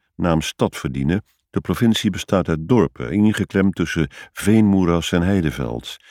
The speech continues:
Ik kom er weg, kan het weten. De plaatsnaam Darp lijkt geboren uit een gebrek aan fantasie.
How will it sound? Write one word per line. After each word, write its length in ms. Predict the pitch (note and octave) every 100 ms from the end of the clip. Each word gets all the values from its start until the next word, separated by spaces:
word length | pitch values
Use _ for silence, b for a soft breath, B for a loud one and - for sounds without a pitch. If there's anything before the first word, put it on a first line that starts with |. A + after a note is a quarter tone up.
| B B B B
Ik 140 | - G#2
kom 180 | A#2+ G#2+
er 160 | G2
weg, 520 | G#2+ D#2+ - - - _ _ _ _
kan 140 | F2
het 100 | D#2+
weten. 460 | F2 F#2+ - - - _ _ _ _ _ _ _ _ _ _ _ _
De 80 | -
plaatsnaam 480 | B2 B2 - F#2+
Darp 280 | D2+ F#2+ A2+
lijkt 240 | G2+ F#2+ -
geboren 440 | F#2+ G#2+ A2+ G#2
uit 100 | F#2+
een 120 | F2+
gebrek 400 | E2 F2 F#2 F#2
aan 80 | F2
fantasie. 680 | F#2 F2 D#2+ - - D2+